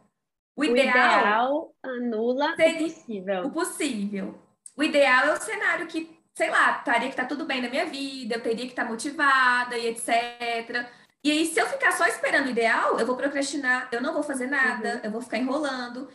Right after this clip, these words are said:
Speaker 1: Então, eu faço o possível. Se o possível é fazer um pouquinho, <laughs> eu vou fazer. Então, no dia que eu não tô tão
Speaker 2: Perfeito.
Speaker 1: bem, e essa frase é ótima, eu fico repetindo <laughs> sempre, assim, quando eu não tô
Speaker 2: Gostei
Speaker 1: muito
Speaker 2: muito.
Speaker 1: motivada.
Speaker 2: Gostei bastante. Olha, pra começar com a sua resposta,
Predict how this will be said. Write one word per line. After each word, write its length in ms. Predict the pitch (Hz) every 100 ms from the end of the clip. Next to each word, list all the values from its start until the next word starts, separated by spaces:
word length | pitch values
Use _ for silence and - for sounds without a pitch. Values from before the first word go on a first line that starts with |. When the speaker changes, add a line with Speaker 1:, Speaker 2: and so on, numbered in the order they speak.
| - _ -
Speaker 1:
Então, 240 | - 381
eu 80 | 440
faço 240 | 508 403
o 60 | -
possível. 720 | 523 523 494 285 262 247 - -
Se 160 | - 349
o 40 |
possível 360 | 494 453 330 302
é 20 |
fazer 240 | 320 262 254
um 100 | 277
pouquinho, 1080 | 247 - - 415 453 285 226 285 302 480 -
<laughs> 60 | -
eu 120 | 302 269
vou 140 | 254
fazer. 640 | 494 554 392 269 226 - - _ _ -
Então, 200 | 277 269
no 80 | 285
dia 140 | 247 262
que 60 |
eu 40 | 285
não 120 | 302
tô 120 | -
tão 220 | 214 208 269
Speaker 2:
Perfeito. 220 | 269 262
Speaker 1:
bem, 400 | 254 269 359 - _ -
e 60 | 285
essa 160 | 311
frase 320 | 330 285 277 320
é 200 | - -
ótima, 560 | 277 269 - 269 220 202
eu 60 | -
fico 180 | - 339
repetindo 500 | 277 330 277 302 - _ _ -
<laughs> 520 | 932 932 523 554 -
sempre, 380 | - 311 311 294
assim, 220 | 277 247 254
quando 160 | 302
eu 60 | 302
não 60 | 294
tô 60 | 285
Speaker 2:
Gostei 160 | 285 320
Speaker 1:
muito 40 |
Speaker 2:
muito. 160 | 311 294
Speaker 1:
motivada. 760 | - 247 240 240 208 220 214 - - _ _ _ _ -
Speaker 2:
Gostei 580 | 247 320 - 294 262 254
bastante. 680 | 277 349 - 262 220 214 -
Olha, 340 | 247 220 233 -
pra 200 | 285 381
começar 600 | 453 403 277 - 208 226
com 80 | 208
a 40 |
sua 160 | 196 190
resposta, 680 | 175 - 202 202 196 -